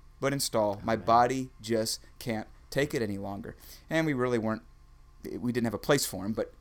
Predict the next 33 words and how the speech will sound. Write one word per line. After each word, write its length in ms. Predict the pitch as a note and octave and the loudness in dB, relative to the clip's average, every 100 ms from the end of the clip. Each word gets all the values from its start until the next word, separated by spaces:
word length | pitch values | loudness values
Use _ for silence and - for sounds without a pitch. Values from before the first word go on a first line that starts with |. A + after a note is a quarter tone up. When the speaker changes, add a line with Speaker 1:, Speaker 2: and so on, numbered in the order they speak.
| - | 2
Speaker 1:
anyway, 360 | E3+ F3 A#2+ A2+ | 4 6 6 4
th-, 160 | C3 | 2
th-, 120 | D3 A#2 | 0 0
that 80 | D3+ | 0
makes 200 | F3+ F3+ | 2 2
the 80 | C#3 | -2
case, 460 | - E3+ E3+ F3 C#3 | 2 4 6 4 0
it 40 | |
makes 180 | C#3 - | -2 -4
the 80 | - | -8
point. 420 | - D3 A#2+ - - - - - - | -2 2 2 2 -8 -20 -20 -20 -2
Um, 400 | C#3 B2 A2+ A2+ - | 4 6 6 2 -2
it's 160 | C3+ | 2
a 60 | E3 | 2
real 420 | C#3+ D3+ F3 C#3+ | 4 8 10 10
issue. 380 | B2+ B2 - F#2+ - - - - - - - | 6 2 -6 -12 -14 -20 -20 -20 -20 -20 -4
The 120 | C3+ | 0
reality 560 | C#3 C#3+ C#3 D3+ D3+ D3+ | 4 10 10 10 6 2
of 100 | C3+ | 0
installing 460 | C3 C3 B2 B2 | -4 0 0 0
three 220 | A#2 B2 | -2 -4
C 180 | B2 - | -2 -2
M 80 | A#2 | -4
countertops, 480 | A2+ A2 G#2+ G#2 - | -4 -6 -6 -8 -10
if 100 | - | -12
you're 60 | |
picking 300 | - C#3+ C#3 | -8 -8 -6
those 160 | C#3 B2+ | -6 -4
things 240 | C#3 B2+ A#2 | -2 -2 -2
up 160 | - | -4
from 140 | A#2+ A2 | -4 -6
a 20 | |
truck, 320 | - B2 | -2 -2